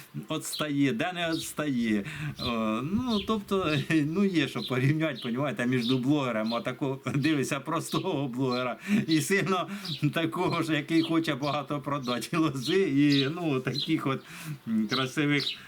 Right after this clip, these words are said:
персиків, е, от, інжирних персиків,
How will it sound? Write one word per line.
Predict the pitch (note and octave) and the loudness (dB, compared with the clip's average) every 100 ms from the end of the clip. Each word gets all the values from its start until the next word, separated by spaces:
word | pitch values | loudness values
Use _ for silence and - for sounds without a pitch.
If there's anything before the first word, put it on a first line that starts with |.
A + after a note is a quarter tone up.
| - | -12
персиків, | - D3 A2 - G#2+ A#2 A#2 B2+ B2+ | -4 -2 -4 -8 -4 0 2 2 0
е, | A#2 A2+ A#2+ B2+ C#3+ | 0 0 -2 -4 -2
от, | A#2 G2+ A#2 - C#3 | -2 -4 -8 -10 -2
інжирних | B2+ B2+ A#2 F3 F#3+ D#3+ C#3+ | 0 2 2 2 2 -2 -2
персиків, | - C#3 B2 C3 G#2 A#2+ | -2 -4 -4 -8 -2 -2